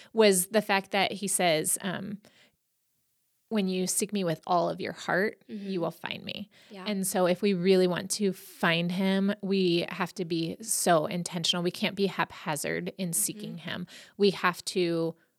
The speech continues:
Speaker 1: work at it, and we have to keep working at it. And I think that's part of it, is the benefit is we will find him.
Speaker 2: Right. Which is why he tells us to do it.
Speaker 1: Right. Right.
Speaker 2: Yeah.
Speaker 1: Yeah.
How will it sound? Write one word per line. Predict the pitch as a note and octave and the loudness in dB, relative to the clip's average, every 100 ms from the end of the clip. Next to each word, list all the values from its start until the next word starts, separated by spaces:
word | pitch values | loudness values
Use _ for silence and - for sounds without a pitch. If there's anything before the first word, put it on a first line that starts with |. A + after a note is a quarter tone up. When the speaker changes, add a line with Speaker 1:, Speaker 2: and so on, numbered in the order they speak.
| _ | _
Speaker 1:
work | G3 E3+ F#3 F#3 - | -4 2 2 2 -6
at | E3+ | -4
it, | E3+ - | -2 -2
and | F#3+ | 0
we | F3+ | 0
have | E3+ | -2
to | G3 | -8
keep | - F#3 | -8 -6
working | - F3+ F3+ D#3 | -6 -8 -8 -6
at | - | -4
it. | - - | -2 -2
And | F3+ | -2
I | E3 | -2
think | - E3+ - | -4 -8 -6
that's | E3+ - | -6 -6
part | - - G#3 | -8 -2 0
of | G#3 | 0
it, | F3 - | 0 0
is | F#3+ E3+ | -2 -2
the | E3 | -2
benefit | D#3 D#3+ G3+ G#3+ G3 - | -2 -2 -2 -2 -2 -2
is | E3+ E3 E3+ - _ _ _ _ _ - | 0 0 -2 -6 _ _ _ _ _ 0
we | G3 | 4
will | F#3+ | 4
find | - E3 E3 | 2 -2 -2
him. | - F3+ _ _ | -8 -10 _ _
Speaker 2:
Right. | A#3+ A3 - _ _ _ _ _ _ _ | -2 -2 -4 _ _ _ _ _ _ _
Which | A#3+ A3+ | -8 -4
is | G#3 | -4
why | G#3+ G3+ | -2 -2
he | A3 A#3+ | -2 -8
tells | - G#3+ A3 | -8 -10 -10
us | G#3+ - | -12 -10
to | A#3 | -10
do | C#4 D#4 | -8 -8
it. | G#3 F#3+ - | -8 -10 -14
Speaker 1:
Right. | - - _ B3 _ - - | -12 -12 _ _ _ -20 -20
Right. | - - _ _ - | -18 -18 _ _ -8
Speaker 2:
Yeah. | A3+ E3+ - - - - | -6 -4 -8 -14 -20 -16
Speaker 1:
Yeah. | E3 | -16